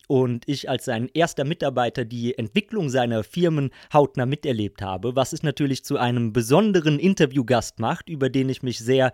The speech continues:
gefreut habe, weil wir einfach zusammen nochmal Revue passieren lassen und viel Spannendes über die Entwicklung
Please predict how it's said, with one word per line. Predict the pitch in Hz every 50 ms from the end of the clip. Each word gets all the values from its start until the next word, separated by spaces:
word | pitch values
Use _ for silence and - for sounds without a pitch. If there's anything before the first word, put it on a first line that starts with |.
| - - - - -
gefreut | - 131 123 - - - 127 131 147 - - 127
habe, | 101 98 98 92 98 123 135 110
weil | 113 117 117 110
wir | 117 120 120 -
einfach | 120 127 131 - 139 123
zusammen | - - - 120 113 123 123 123 131 127 - - - - - -
nochmal | - 135 131 - - 135 127 123 113 - - -
Revue | 135 147 143 143 202 226
passieren | - - 180 - - 180 165 139 123 113
lassen | 95 101 101 - - - 131 160 180 _ -
und | 151 139 131 127 -
viel | - 247 254 226
Spannendes | - - - - 165 165 185 196 175 143 139 - -
über | 151 135 123
die | 117 131
Entwicklung | 127 120 - - 123 - - 156 151 135 131 131 135